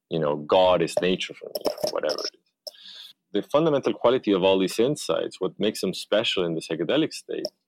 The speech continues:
is that they f-, it's felt as if it's arriving from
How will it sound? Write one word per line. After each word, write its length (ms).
is 160
that 200
they 100
f-, 220
it's 320
felt 300
as 140
if 180
it's 260
arriving 720
from 500